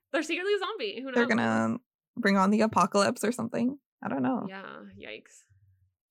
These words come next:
Speaker 2: So, like, who do you think the hacker is?
Speaker 1: Mm.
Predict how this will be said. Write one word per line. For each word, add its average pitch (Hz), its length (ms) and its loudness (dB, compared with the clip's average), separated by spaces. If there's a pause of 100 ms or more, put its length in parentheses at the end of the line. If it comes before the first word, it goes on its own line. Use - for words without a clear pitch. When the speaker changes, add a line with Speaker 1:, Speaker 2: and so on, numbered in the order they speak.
(640)
Speaker 2:
So, 190 460 6 (220)
like, 185 160 2
who 196 120 4
do 190 80 2
you 190 100 2
think 180 180 0
the 180 60 0
hacker 160 380 -2
is? - 240 -10 (1120)
Speaker 1:
Mm. 214 1700 -12